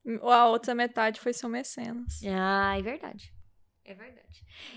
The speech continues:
Speaker 2: E é isso, gente. Finalizamos o penúltimo capítulo. A gente vai pro último, o próximo, Jordana.
Speaker 1: E depois
Speaker 2: Caramba!
Speaker 1: teorias.
Speaker 2: E depois o livro da Auri.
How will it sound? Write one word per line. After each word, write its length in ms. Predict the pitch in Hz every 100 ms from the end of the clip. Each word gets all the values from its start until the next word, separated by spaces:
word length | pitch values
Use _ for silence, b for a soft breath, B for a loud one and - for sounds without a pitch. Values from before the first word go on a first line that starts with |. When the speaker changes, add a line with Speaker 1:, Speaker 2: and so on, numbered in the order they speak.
| 208
Speaker 2:
E 100 | 302
é 180 | 539 440
isso, 200 | 285 269
gente. 380 | 269 285 262 -
Finalizamos 640 | 269 262 277 240 247 269
o 40 | 269
penúltimo 460 | 277 254 247 269
capítulo. 540 | 269 277 320 254 240 240 _ _ _ b b b b b -
A 60 |
gente 160 | 220 214
vai 120 | 220
pro 160 | 233 285
último, 380 | 277 262 - 233
o 20 |
próximo, 400 | 247 214 202 214
Jordana. 420 | 208 208 240 214
Speaker 1:
E 120 | 202
depois 440 | 240 233 262 247 226
Speaker 2:
Caramba! 0 | 226 247 262 208 190
Speaker 1:
teorias. 240 | 202 - - - - _ - - 240
Speaker 2:
E 80 |
depois 360 | 214 226 226 214
o 40 |
livro 220 | 208 202 196
da 120 | 190
Auri. 460 | 185 180 196 330